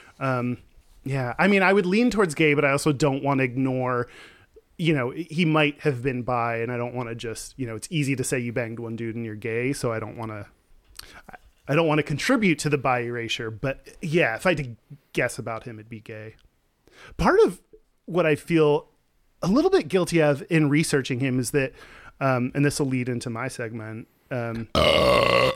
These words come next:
Speaker 1: do you have feelings
Speaker 2: <laughs> Yes, I'm out
Speaker 1: about
Speaker 2: of beer.
Speaker 1: my segment? Oh, yeah, it's a good time.
Speaker 2: <laughs> I'm a good time.
Speaker 1: <laughs> Part of what I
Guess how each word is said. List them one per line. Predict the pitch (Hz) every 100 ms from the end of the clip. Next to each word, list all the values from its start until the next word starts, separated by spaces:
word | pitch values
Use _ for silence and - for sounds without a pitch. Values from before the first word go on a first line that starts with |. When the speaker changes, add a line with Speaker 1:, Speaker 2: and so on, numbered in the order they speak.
| - - _
Speaker 1:
do | -
you | 107 101 107
have | 147
feelings | - 208 269 349 392 - - - -
Speaker 2:
<laughs> | - - - -
Yes, | 117 80 -
I'm | -
out | -
Speaker 1:
about | 143
Speaker 2:
of | -
beer. | 151 131 139
Speaker 1:
my | 131 139
segment? | - 190 220
Oh, | 208 160 - - _
yeah, | 120 - _ _ 139
it's |
a | 120
good | 117
time. | - 127 _ _ _ _ _ _ _ _
Speaker 2:
<laughs> | 196 _ 151 - - - _ 131 _ - - _ - - - _ -
I'm | 78 98
a | 73
good | - 73
time. | - - - 71 -
Speaker 1:
<laughs> | 190 - 762 831 571 466 381 - - - 370 277 - _ _ _ _ _ _ _ _ _ _
Part | 233
of | 277
what | 277
I | 196